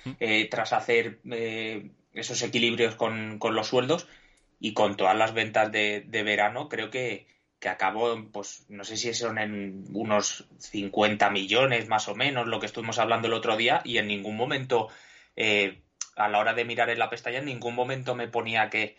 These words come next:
Speaker 2: disponía de un porcentaje menor o que si hacía alguna venta iba a disponer de menos dinero, sino que todo el dinero fue a parar a, a esa pestañita de, de la economía de, del club, donde sale toda la cantidad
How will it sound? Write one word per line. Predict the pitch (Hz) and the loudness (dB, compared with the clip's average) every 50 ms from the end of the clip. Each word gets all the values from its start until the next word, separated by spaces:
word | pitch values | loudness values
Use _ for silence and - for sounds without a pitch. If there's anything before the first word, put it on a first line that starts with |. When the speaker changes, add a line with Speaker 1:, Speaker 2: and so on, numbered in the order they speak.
| _ _ _ _ _ | _ _ _ _ _
Speaker 2:
disponía | - 110 113 110 - - 120 110 110 113 113 110 110 | -10 -8 -8 -6 -2 2 2 2 2 4 4 4 4
de | 113 | 4
un | 107 104 | 0 -4
porcentaje | - 113 107 - 113 107 107 110 - - | -4 -4 -4 -4 -6 -4 -4 -4 -4 -2
menor | 104 104 104 117 127 123 120 | -4 -2 2 4 4 4 4
o | 113 | 2
que | 113 107 | -2 -4
si | - - 113 | -6 -4 -2
hacía | 110 107 104 - - 120 117 | 0 0 0 -2 -4 -6 -6
alguna | 113 107 113 113 113 110 107 | -4 -6 -6 -2 -2 0 0
venta | 110 117 120 113 113 110 110 | 2 0 -2 0 0 0 0
iba | 107 107 110 | 0 0 -2
a | 107 | -4
disponer | 107 104 - - 117 113 110 | -4 -6 -8 -8 -6 -4 -4
de | 110 110 107 | -4 -4 -4
menos | 110 107 104 101 | -4 -4 -6 -6
dinero, | 101 104 104 127 135 117 104 | -6 -6 -6 -4 -4 -6 -6
sino | - 110 104 101 | -6 -6 -6 -2
que | - 104 101 | -2 -2 0
todo | - 107 107 113 | 0 2 2 2
el | 120 117 | 2 2
dinero | 120 117 117 117 127 139 | 2 2 2 2 2 0
fue | 135 - 120 | 0 0 0
a | 113 - | 2 4
parar | 113 113 113 110 113 | 4 4 4 4 6
a, | 110 110 107 - - - _ _ _ _ _ _ | 4 4 4 0 -4 -16 _ _ _ _ _ _
a | - 104 107 | 0 0 0
esa | 107 - 123 113 110 110 110 110 - _ _ _ | 0 0 2 4 4 4 2 -2 -6 _ _ _
pestañita | - 120 110 - 117 110 113 110 107 113 113 | -12 -10 -6 -4 -4 -4 -4 -4 -4 -4 -2
de, | 113 110 110 110 110 110 101 101 | -2 -2 -4 -4 -4 -4 -6 -4
de | 113 117 113 | -4 -2 0
la | 113 110 | 0 2
economía | 107 120 113 113 110 110 113 113 113 | 2 0 -2 -2 -2 -4 -4 -4 -4
de, | 110 113 110 110 110 110 98 | -2 -2 -2 -2 -2 -4 -6
del | 101 107 117 110 110 104 | -6 -4 -4 -4 -4 -6
club, | - 117 127 143 160 160 | -4 0 0 0 2 2
donde | 135 120 110 107 104 | 2 2 4 4 2
sale | - - 107 110 110 | 2 2 2 2 2
toda | 107 - 113 113 110 110 | 2 2 2 4 4 4
la | 110 107 | 4 4
cantidad | 110 110 110 107 110 107 110 131 - | 4 2 2 2 0 0 0 0 -2